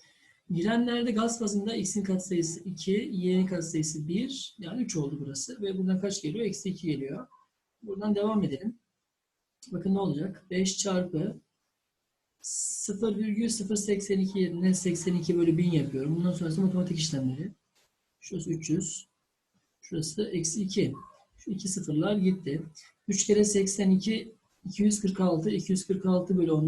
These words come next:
ondan, yirmi dört virgül altı geliyor. Eksi ikinci kuvveti.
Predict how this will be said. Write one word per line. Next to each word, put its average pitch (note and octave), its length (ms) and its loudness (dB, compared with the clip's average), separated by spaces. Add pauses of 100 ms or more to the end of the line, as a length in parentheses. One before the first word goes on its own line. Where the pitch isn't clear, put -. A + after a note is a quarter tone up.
(2250)
ondan, F3+ 360 0
yirmi F3+ 340 4
dört F#3+ 300 2
virgül F#3+ 240 4
altı F#3+ 280 2
geliyor. C#3 280 2
Eksi C#3 220 -6
ikinci D#3 260 0
kuvveti. G#3 580 4